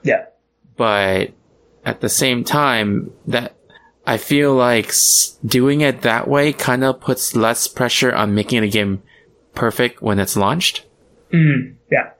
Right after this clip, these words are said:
Speaker 2: S-, yeah, so then y-, we can release a game that's buggy, and then we'll just fix it later on, you know?
Speaker 1: Yeah.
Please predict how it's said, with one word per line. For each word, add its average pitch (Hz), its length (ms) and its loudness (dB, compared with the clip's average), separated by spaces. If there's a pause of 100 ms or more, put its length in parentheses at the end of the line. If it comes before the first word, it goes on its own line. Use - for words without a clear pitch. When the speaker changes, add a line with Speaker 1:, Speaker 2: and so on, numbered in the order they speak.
(260)
Speaker 2:
S-, - 280 -4
yeah, 110 300 0
so 110 180 0
then 101 380 0 (680)
y-, 107 80 0 (160)
we 104 140 2
can 110 140 0
release 117 300 0
a 135 60 0
game 139 140 2
that's 143 180 -2
buggy, 123 460 0
and 104 120 0
then 104 140 0
we'll 104 120 0
just 104 180 -2
fix - 180 -2
it - 80 -2
later 113 240 0
on, 98 320 -2 (160)
you 107 120 -2
know? 104 280 0
Speaker 1:
Yeah. 131 60 -4